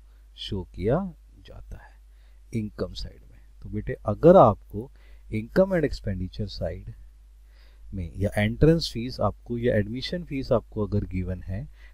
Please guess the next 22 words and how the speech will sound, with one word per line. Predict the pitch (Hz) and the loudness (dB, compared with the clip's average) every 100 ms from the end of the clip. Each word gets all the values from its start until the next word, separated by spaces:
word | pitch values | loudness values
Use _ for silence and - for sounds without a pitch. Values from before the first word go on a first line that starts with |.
| - | -6
तो | 135 | -6
हमेशा | - 101 113 143 220 | -2 -2 -2 0 4
उसे | 185 139 - | 4 4 -4
कहाँ | - 107 156 | -4 -4 -4
शो | - 131 | -4 -8
करेंगे? | - 90 87 90 170 - - - - | -6 -6 -6 -6 -6 -8 -20 -20 -8
income | 131 151 - 226 208 | -6 -2 2 4 4
एंड | |
एक्सपेंडिचर | 123 - - 95 87 - 92 - | 2 0 -4 -6 -6 -8 -8 -6
के | 110 160 - - - - | -4 -4 -6 -20 -20 -8
income | 131 120 107 113 123 | -4 -4 2 2 2
side | - - - - - | -4 -6 -8 -16 -20
में। | - - - - | -20 -20 -16 -10
ठीक | 123 | -4
है | 165 | -4
बच्चे, | 165 - 196 180 - - - - | -4 -8 -14 -16 -20 -20 -20 -12
तो | 95 | -8
ये | 87 110 | -4 -4
कहाँ | - 113 131 | -4 -6 -4
आ | 120 | -4
जाएगी | 120 117 123 | -4 -4 -6
आपकी? | 113 - - 160 | -8 -8 -14 -14